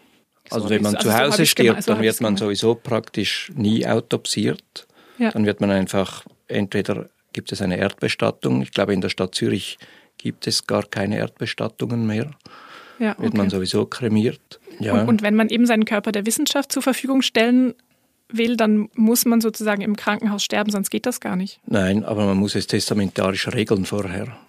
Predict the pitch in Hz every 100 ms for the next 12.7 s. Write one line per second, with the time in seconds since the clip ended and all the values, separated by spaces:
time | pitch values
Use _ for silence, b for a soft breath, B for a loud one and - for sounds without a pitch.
0 | - 208 202 214 214 185 196 202 - 208
1 | 202 - 190 196 190 - 196 202 196 190
2 | 190 190 185 202 180 - 214 180 B B
3 | B B B B _ - 156 214 208 202
4 | - 202 220 220 202 214 - 214 220 B
5 | B B B B B B B - 240 220
6 | 196 196 220 214 202 254 - 196 196 220
7 | 269 B B B B B B - - 214
8 | - - - 220 214 202 226 240 233 -
9 | 202 226 240 240 233 220 233 233 233 233
10 | 226 - - _ _ 220 220 214 247 220
11 | - 226 208 - 202 - 226 277 - 226
12 | 220 208 - - 202 247